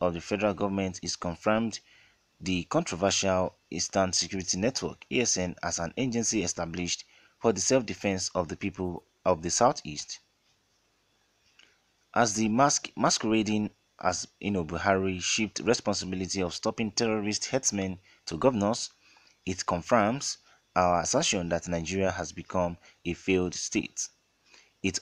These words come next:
also validates E S N as a self-defense force to protect our people, he said. What is your thought about this?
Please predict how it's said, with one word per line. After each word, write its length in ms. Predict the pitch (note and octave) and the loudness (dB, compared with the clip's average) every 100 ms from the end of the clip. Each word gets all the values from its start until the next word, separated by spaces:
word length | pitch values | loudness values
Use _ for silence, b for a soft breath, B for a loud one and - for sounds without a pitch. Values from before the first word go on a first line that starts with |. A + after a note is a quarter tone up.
| - | 2
also 340 | G#2+ - A#2 | 2 4 2
validates 580 | F#2+ A2 A#2+ F#2+ G2 F#2 | 2 6 6 6 0 0
E 140 | - A#2 | 2 2
S 160 | G2+ | 4
N 180 | G2+ G2 | 2 0
as 180 | - F2 - | 0 -2 -2
a 40 | |
self-defense 640 | E2 F2+ F2+ E2 - G2+ - | -2 0 0 -2 -2 -2 -2
force 300 | G2+ B2+ - | 0 0 0
to 120 | F#2 | -4
protect 400 | F2+ E2 F#2 - | -2 0 0 0
our 120 | F2 | -2
people, 420 | E2 F2+ - D#2 - | -2 -6 -8 -10 -12
he 140 | F2 | -6
said. 420 | E2+ - D#2+ - - _ _ _ b b b | -2 0 0 -2 -16 _ _ _ b b b
What 200 | G2 - | -2 0
is 140 | F2+ | 0
your 100 | F2+ | 0
thought 280 | - F#2 - | 4 2 4
about 300 | E2 A2+ G#2 | 8 8 8
this? 320 | E2 - - | 0 -2 -4